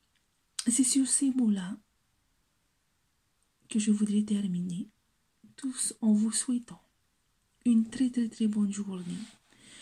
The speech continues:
et que Dieu vous bénisse. Il est dit que vous êtes la lumière du monde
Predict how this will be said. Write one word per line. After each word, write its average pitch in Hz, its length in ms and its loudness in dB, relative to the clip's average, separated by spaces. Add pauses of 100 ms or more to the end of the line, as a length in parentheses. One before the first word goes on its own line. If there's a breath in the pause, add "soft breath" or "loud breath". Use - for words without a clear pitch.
(320 loud breath)
et 196 600 -2
que 262 100 0
Dieu 226 260 2
vous 220 180 -2
bénisse. 190 800 -4 (640)
Il 208 180 0
est 208 100 4
dit 240 200 0
que 208 300 -6 (460 soft breath)
vous 233 280 2
êtes 240 160 0
la 196 180 0
lumière 202 440 2
du 196 140 -2
monde 185 460 -4